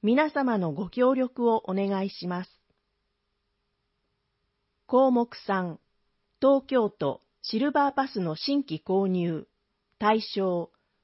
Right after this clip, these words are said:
都内に住民登録している七十歳以上の方、寝たきりの方を除く。費用、区分、費用の順に読みます。区分、令和七年度住民税、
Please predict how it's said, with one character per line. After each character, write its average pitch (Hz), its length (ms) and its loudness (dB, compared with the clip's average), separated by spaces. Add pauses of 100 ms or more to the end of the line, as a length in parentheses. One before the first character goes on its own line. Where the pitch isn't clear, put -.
(540)
都 294 140 2
内 269 240 2
に 170 160 -2
住 240 240 2
民 294 240 2
登 285 180 2
録 196 260 -2
し - 140 -12
て 185 140 0
い 180 120 0
る 170 240 -4 (200)
七 226 280 0
十 294 140 -4
歳 269 400 -2
以 269 60 0
上 196 240 2
の 165 140 -4
方、 - 440 -12 (640)
寝 196 140 -2
た 269 140 -2
き 269 120 -8
り 240 140 0
の 233 100 0
方 214 340 -4
を 165 60 -2
除 156 360 -6
く。 - 240 -8 (680)
費 247 160 0
用、 156 280 0 (840)
区 294 160 0
分、 180 300 -2 (200)
費 269 140 -2
用 302 180 2
の 196 140 0
順 226 240 2
に 226 80 2
読 202 180 2
み 190 100 -2
ま 185 180 -4
す。 - 140 -20 (1160)
区 285 160 0
分、 180 340 -2 (760)
令 285 260 6
和 285 140 2
七 247 280 0
年 233 240 2
度 156 160 -2
住 214 260 0
民 214 280 2
税、 143 360 -6